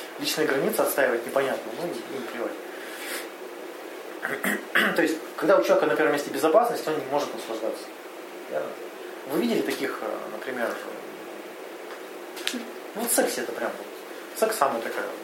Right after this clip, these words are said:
хороший пример. То есть изменять нельзя, там, с незнакомцем нельзя, а, че там, еще у него машины нет, нельзя.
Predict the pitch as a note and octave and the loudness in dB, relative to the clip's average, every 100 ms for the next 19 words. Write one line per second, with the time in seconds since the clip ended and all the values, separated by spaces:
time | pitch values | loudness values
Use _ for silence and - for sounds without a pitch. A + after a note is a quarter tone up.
0 | - - D3 D3+ - A#2+ A#2+ D#3 - - | -8 -2 2 2 0 -2 0 0 0 -6
1 | - - - C3+ A#2 - E3 A#3+ C#4+ C4 | -10 -10 -2 0 0 -2 2 8 8 8
2 | A3+ G#3 F#3+ F#3+ D#3+ - A#2 - - F3 | 4 4 8 8 8 6 2 0 2 4
3 | G3+ A#3+ C4+ A#3+ A3 G3 G3 F3 F#3+ F3+ | 6 8 8 8 6 6 4 6 8 8
4 | D#3 C#3 - - - - C3 B2+ A#2 G#2+ | 6 2 -6 -10 -10 -2 2 4 4 2
5 | - - - D#3 A#2 A#2+ F#3 G#3 G#3+ G#3+ | -2 -6 0 0 2 0 6 8 10 8
6 | B3 A#3 G#3+ G3+ F#3+ E3 D#3+ D#3+ E3 D3 | 8 8 10 10 8 4 6 8 8 8
7 | C#3 | 4